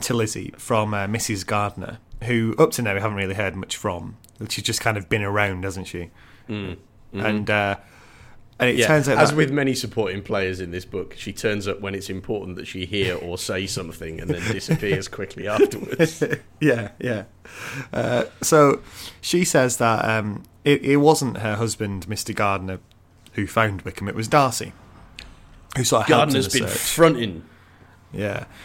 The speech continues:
Speaker 2: Yeah.
Speaker 1: And not only that, um, Mister Darcy was the one who convinced, uh, <laughs> Mister Wickham to, to get married. It turns out that Wickham wasn't that up for that,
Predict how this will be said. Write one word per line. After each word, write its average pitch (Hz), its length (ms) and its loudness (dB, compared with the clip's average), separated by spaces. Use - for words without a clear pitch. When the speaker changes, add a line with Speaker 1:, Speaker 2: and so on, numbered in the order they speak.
Speaker 2:
Yeah. 90 100 -4
Speaker 1:
And 135 80 2
not 143 120 8
only 127 220 4
that, 120 440 2
um, 110 340 0
Mister 120 200 -2
Darcy 120 380 2
was 110 160 0
the 113 80 -2
one 110 200 0
who 107 160 -4
convinced, 110 840 -4
uh, 92 520 -4
<laughs> - 440 -10
Mister 117 300 -2
Wickham 107 320 -4
to, 101 320 -2
to - 180 -10
get 95 160 -4
married. 117 340 4
It - 100 -8
turns 104 280 0
out 101 120 -2
that 104 140 -2
Wickham 98 480 -6
wasn't 95 300 -6
that 95 160 -4
up 117 160 -4
for 101 100 -6
that, 98 280 0